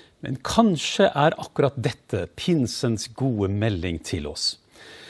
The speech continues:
Det får oss på sporet av det spørsmål som mange stiller seg: "Hvor er egentlig Gud i dag? Hvor er Jesus akkurat nå?"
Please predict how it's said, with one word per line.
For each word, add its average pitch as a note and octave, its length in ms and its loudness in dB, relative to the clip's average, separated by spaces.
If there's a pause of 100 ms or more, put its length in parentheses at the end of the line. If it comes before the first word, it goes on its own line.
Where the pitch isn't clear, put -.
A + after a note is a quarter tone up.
(160)
Det G2+ 80 0
får E3+ 320 6
oss - 80 -2
på - 160 0
sporet F3 480 2
av C#3+ 240 4
det C3+ 80 -2
spørsmål B2 640 0
som G#2+ 240 0
mange B2 240 2
stiller G2+ 400 -2
seg: E2+ 400 -6
"Hvor A#2+ 320 -2
er E3+ 320 0 (160)
egentlig B2+ 720 0
Gud G#2 380 -2
i F#2+ 160 -6
dag? D#2 240 -4 (640)
Hvor E3 240 6
er F3 80 8
Jesus A#2 560 4
akkurat F#2 320 -2
nå?" F2 220 -8